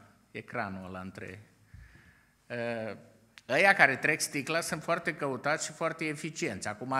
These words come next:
ce fac cu eficiența lor, asta e altă poveste. Foarte mulți o folosesc, ă, rău. Nu poți să treci pragul ăsta spre oameni decât dacă te-ai întâlnit cu Dumnezeu.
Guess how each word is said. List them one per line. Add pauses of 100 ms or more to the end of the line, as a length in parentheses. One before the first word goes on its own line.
(200)
ce
fac
cu
eficiența
lor, (360)
asta
e
altă
poveste.
Foarte
mulți
o
folosesc, (540)
ă,
rău. (1700)
Nu
poți
să
treci (360)
pragul
ăsta
spre
oameni (460)
decât
dacă (1200)
te-ai
întâlnit
cu
Dumnezeu.